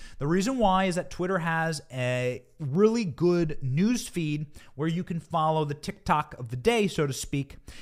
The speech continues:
And if you're a news producer, if you do what we do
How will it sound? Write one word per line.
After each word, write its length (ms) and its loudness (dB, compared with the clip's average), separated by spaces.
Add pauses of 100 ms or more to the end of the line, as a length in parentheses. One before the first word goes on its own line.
(120)
And 120 4
if 140 0
you're 160 2
a 40 0
news 240 -2
producer, 440 0
if 120 -4
you 60 -4
do 160 -2
what 100 -2
we 200 -2
do 320 -4